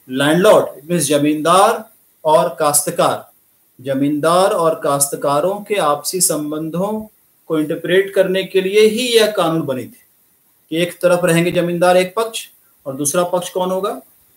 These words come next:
वो काश्तकार होगा, टेनेंट होगा। लेकिन अब क्या हुआ कि जमींदारी जब खत्म हो गई तो यह वर्तमान में क्या है? जमींदार के यहाँ पर हम लोग लैंडलॉर्ड के यहाँ पर सरकार वर्ड यूज़ करेंगे। लैंडलॉर्ड कौन? सरकार।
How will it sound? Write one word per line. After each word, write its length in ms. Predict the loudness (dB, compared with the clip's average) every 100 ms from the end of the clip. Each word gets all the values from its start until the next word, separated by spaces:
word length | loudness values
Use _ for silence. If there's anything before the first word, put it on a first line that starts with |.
| _ -6
वो 120 | -4
काश्तकार 600 | 0 0 0 0 2 4
होगा, 240 | 4 2 0 -6 _ _ _ _ _ _ 0
टेनेंट 340 | 2 2 0
होगा। 200 | -8 -18 -20 _ _
लेकिन 360 | -14 -6 -6 -6 -12 _ _ _ _ _ _ _ 0
अब 280 | 2 2 2
क्या 140 | 4
हुआ 320 | 4 2 0 0 -10
कि 60 | -6
जमींदारी 500 | -2 0 0 0 2
जब 220 | 0 -2 -6
खत्म 280 | -10 -8
हो 160 | -2 0
गई 180 | 0 -4 -8 -20 _
तो 80 | -6
यह 220 | 0 2
वर्तमान 540 | 2 0 -2 -2 -2 -2
में 200 | -4 -4
क्या 180 | -2 -2
है? 160 | -4 -10 -16 _ _ _ _ -6
जमींदार 420 | -2 2 2 4
के 60 |
यहाँ 180 | 2 0
पर 100 | 0
हम 120 | -2 -2
लोग 200 | -6 -10 _ -14
लैंडलॉर्ड 500 | -6 -2 0 0 0
के 60 | -2
यहाँ 160 | -2
पर 160 | -2 -2
सरकार 440 | 0 0 2 2
वर्ड 280 | 2 0 -2
यूज़ 220 | -4 -6 -10
करेंगे। 220 | -14 -18 -20 _
लैंडलॉर्ड 340 | -6 0 0 0
कौन? 200 | -2 -4
सरकार। 360 | -8 -12 -14